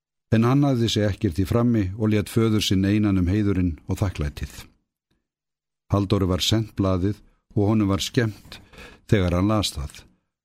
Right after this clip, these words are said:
að hann var tekinn sem dæmi um hinn sanna Sunnlending. En honum þótti vænt um greinina. Hún varð honum sólargeisli dapura daga. Halldóru þótti lofið gott eins og forfeðrum hans.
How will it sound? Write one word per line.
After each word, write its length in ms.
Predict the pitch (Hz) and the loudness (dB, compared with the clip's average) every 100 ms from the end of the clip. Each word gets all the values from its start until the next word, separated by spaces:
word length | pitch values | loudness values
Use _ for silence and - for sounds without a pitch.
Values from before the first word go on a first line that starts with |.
| _ _ _ | _ _ _
að 160 | 101 98 | 2 2
hann 120 | 127 | 2
var 160 | 123 107 | 2 2
tekinn 360 | 123 120 110 | 0 2 0
sem 200 | 101 95 | 2 0
dæmi 600 | 87 113 135 131 127 107 120 | 2 2 2 2 2 -2 0
um 160 | 98 | 2
hinn 120 | 104 - | 2 0
sanna 480 | - 117 90 87 87 | 0 2 2 0 0
Sunnlending. 640 | - 101 78 71 69 - - - - _ - _ _ _ _ _ _ _ _ _ _ | 2 2 2 -2 -6 -12 -16 -20 -20 _ -20 _ _ _ _ _ _ _ _ _ _
En 120 | 107 95 | 2 4
honum 280 | 117 127 117 | 4 2 2
þótti 320 | 117 - 110 | 0 0 2
vænt 280 | 131 117 - | 2 0 0
um 100 | 110 | 0
greinina. 520 | 110 104 85 67 65 71 - - _ - | 2 2 2 -2 -6 -10 -16 -20 _ 0
Hún 140 | 101 | 2
varð 240 | 107 110 110 | 2 2 2
honum 200 | 101 95 | 2 2
sólargeisli 840 | - 117 123 117 117 107 - 101 87 - - | 0 2 2 0 0 -2 0 0 -2 -6 -2
dapura 400 | 101 95 - 92 | 0 0 0 0
daga. 440 | 82 92 71 95 - - _ _ _ _ - - - - - - | 0 0 -2 -8 -16 -20 _ _ _ _ -20 -20 -18 -18 -6 0
Halldóru 340 | 107 110 107 | 2 4 2
þótti 240 | 104 - 98 | 2 2 0
lofið 360 | 101 110 107 90 | 2 2 0 0
gott 320 | 110 104 - | -2 -2 -4
eins 160 | 104 101 | 0 0
og 120 | 98 | 2
forfeðrum 500 | 101 - 85 76 73 | 0 0 -2 -2 -4
hans. 280 | 73 - | -4 -6